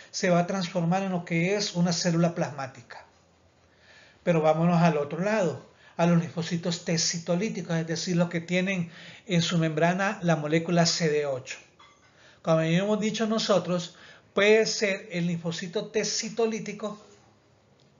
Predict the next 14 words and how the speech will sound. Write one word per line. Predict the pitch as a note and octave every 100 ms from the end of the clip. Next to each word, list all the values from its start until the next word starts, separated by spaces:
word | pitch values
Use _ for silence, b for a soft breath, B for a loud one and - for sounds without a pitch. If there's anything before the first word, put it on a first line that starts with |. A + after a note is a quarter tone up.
| _ _
puede, | - G3 G#3 G3+ G3 E3+ B B B B -
eh, | F3+ E3 D#3+ D#3 D#3 -
producir | E3 D#3 D3+ - G#3 G#3
lo | G#3 E3 E3
que | E3 E3 F#3 G3
es | F3 - - B B
citocinas | - - E3 D#3+ - G3 G3 F3+
como | E3+ D#3+
el |
interferón | D#3 D#3+ C#3 D#3+ E3 F3
gamma, | F#3 F#3 F#3+ F#3+ G3 - - B B B B
pero | - F#3 F3+
también | E3 D#3+ F3+ E3+
puede | G3 G#3 G#3+ A3+ -